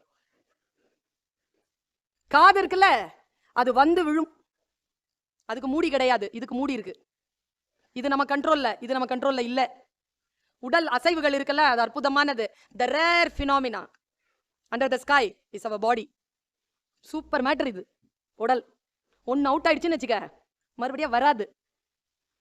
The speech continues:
போலியான விஷ-, சில விஷயங்களை போலாம். பல் டாக்டர்லாம் இருக்கிறீங்க இங்க, ஒரு பல்லு போனாலே எங்க ஊர்ல வந்து பதினஞ்சாயிரம் ரூபா, அதுவும் செராமிக் பல்லு தான். வாய்க்குள்ள முப்பத்திரெண்டு இன்டூ பதினஞ்சாயிரம் போட்டு வச்சுக்கோங்க, வாய்க்குள்ளேயே வச்சிருக்கிறோம். இருந்தாலும் அது வந்து ஒரிஜினல் கிடையாது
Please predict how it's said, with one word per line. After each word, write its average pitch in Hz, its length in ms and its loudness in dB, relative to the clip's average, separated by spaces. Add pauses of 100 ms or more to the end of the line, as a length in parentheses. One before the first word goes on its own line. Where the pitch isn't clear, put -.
(100)
போலியான 302 400 0
விஷ-, 269 120 -10
சில 254 120 -6
விஷயங்களை 277 300 -4
போலாம். 254 260 0 (320)
பல் 262 140 0
டாக்டர்லாம் 285 300 -2
இருக்கிறீங்க 254 300 -6
இங்க, 202 140 -8 (100)
ஒரு 254 200 -2
பல்லு 302 240 -4
போனாலே 285 400 -2
எங்க 262 160 -6
ஊர்ல 285 240 -4
வந்து 254 160 -6
பதினஞ்சாயிரம் 240 560 -2
ரூபா, 269 200 2 (640)
அதுவும் 269 220 -4
செராமிக் 269 380 -2
பல்லு 233 160 -6
தான். 214 140 -4 (460)
வாய்க்குள்ள 285 360 0
முப்பத்திரெண்டு 277 500 -4
இன்டூ 262 300 -6
பதினஞ்சாயிரம் 262 520 -2
போட்டு 262 160 -4
வச்சுக்கோங்க, 226 320 -8 (260)
வாய்க்குள்ளேயே 262 380 -4
வச்சிருக்கிறோம். 262 360 -8 (680)
இருந்தாலும் 311 380 4
அது 262 100 2
வந்து 269 160 2
ஒரிஜினல் 277 320 2
கிடையாது 233 300 2